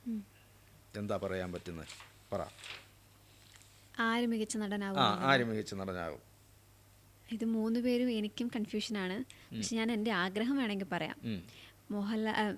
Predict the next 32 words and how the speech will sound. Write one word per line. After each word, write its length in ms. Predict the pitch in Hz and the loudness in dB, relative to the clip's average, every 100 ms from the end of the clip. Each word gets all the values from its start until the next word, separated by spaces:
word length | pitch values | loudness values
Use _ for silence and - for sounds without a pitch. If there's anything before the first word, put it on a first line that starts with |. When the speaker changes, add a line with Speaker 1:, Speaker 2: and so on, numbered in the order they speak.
| - | -6
Speaker 1:
മമ്മൂട്ടിക്കൊക്കെ 680 | 214 208 214 226 262 269 254 | -4 -2 -2 0 -2 -2 -2
already 320 | 269 233 233 240 | 0 0 0 0
ഇപ്പോൾ 200 | 233 240 | -2 -4
കുറേ 220 | 240 226 | -2 -2
അവാർഡ് 280 | 220 220 233 | -2 -2 -2
കിട്ടിയത് 380 | 214 - 226 | -2 0 2
കൊണ്ടും 360 | 233 208 196 262 - - - - - - - - - - | 4 2 0 -2 -8 -20 -20 -20 -20 -20 -20 -20 -20 -4
ആസിഫ് 360 | 208 226 262 254 | 2 4 4 4
അലി 280 | 277 294 277 | 6 6 4
എനിക്ക് 200 | 247 240 | 2 2
തോന്നുന്നു 240 | 262 254 269 | 4 4 4
കരിയറിൽ 380 | 240 240 247 254 | 4 6 6 6
സ്റ്റാർട്ട് 460 | 262 - 214 220 254 | 4 4 4 4 2
ചെയ്യുന്നതേ 480 | - 208 208 214 | 4 4 4 4
ഉള്ളൂ. 260 | 190 170 - - - - | 4 2 -6 -10 -20 -12
Speaker 2:
ഉം. 60 | 214 | -2
Speaker 1:
പുള്ളി 260 | 214 214 226 | 0 2 2
തുടക്കത്തിൽ 540 | 226 208 202 - 226 247 | 2 0 -2 -2 0 2
നിന്ന് 160 | 240 | 2
ഇപ്പോൾ 280 | 254 214 - | 2 0 0
വരുമ്പോഴത്തേക്ക് 560 | 233 220 208 214 220 233 | 2 2 2 2 2 2
ഒത്തിരി 320 | 208 - 240 | -2 0 0
ചേഞ്ചസ് 440 | 240 214 208 214 | 2 2 4 4
വരുന്നുണ്ട്. 480 | 220 185 180 175 - - 135 | 4 2 -2 -4 -6 -8 -4
Speaker 2:
ഉം. 220 | 117 92 - - - | -2 -2 -8 -14 -4
Speaker 1:
ആ, 140 | 208 214 | -2 0
റിപ്പീറ്റ് 340 | 220 233 214 | 0 0 0
വാല്യൂ 280 | 233 226 226 | 0 2 2
ഉള്ള 120 | 220 | 2
ചിത്രങ്ങൾ 380 | 220 202 214 208 | 0 -2 -2 0
ചെയ്യുന്നു, 440 | 220 202 196 202 | 0 0 0 -4
അഭിനയത്തിൽ 760 | - 196 226 240 247 254 254 | -4 0 2 2 2 2 2